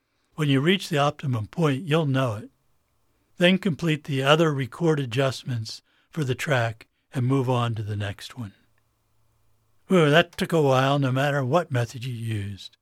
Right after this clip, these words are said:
And your machine is now perfectly aligned for that reel of tape. No matter how good the tape manufacturer is,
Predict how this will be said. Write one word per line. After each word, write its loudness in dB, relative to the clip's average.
And 2
your 4
machine 0
is -4
now 0
perfectly -4
aligned -2
for 0
that 0
reel -2
of -8
tape. -12
No 0
matter 6
how 4
good 0
the -6
tape -2
manufacturer -2
is, -8